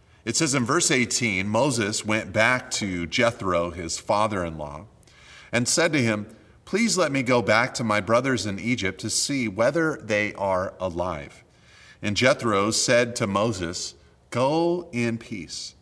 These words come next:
And the Lord said to Moses in Mid-, Midian, "Go back to Egypt, for all the men who were seeking your life are dead." So Moses took his wife and his sons and had them ride on a donkey and went back to the land of Egypt.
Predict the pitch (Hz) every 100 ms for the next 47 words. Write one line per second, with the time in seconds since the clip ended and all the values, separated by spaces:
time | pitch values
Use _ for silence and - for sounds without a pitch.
0 | _ _ - - 123 143 143 196 135 127
1 | 135 - 127 117 110 110 120 101 98 107
2 | 92 107 120 101 - 107 135 131 87 87
3 | 92 - _ 175 196 180 - 151 147 180
4 | 135 95 - 131 110 - 170 156 185 190
5 | 139 101 110 113 104 - - 135 139 151
6 | 151 160 101 107 123 120 87 78 - -
7 | 101 110 127 135 78 - - - - -
8 | - - 113 107 85 85 90 104 120 -
9 | 90 - 73 67 78 92 101 110 113 -
10 | 73 71 71 73 - 117 107 110 110 110
11 | 98 78 71 - - - - 120 135 156
12 | 147 127 117 127 123 127 110 92 87 98
13 | 104 101 131 120 107 107 - 107 107 104
14 | 87 85 85 98 92 120 127 110 - -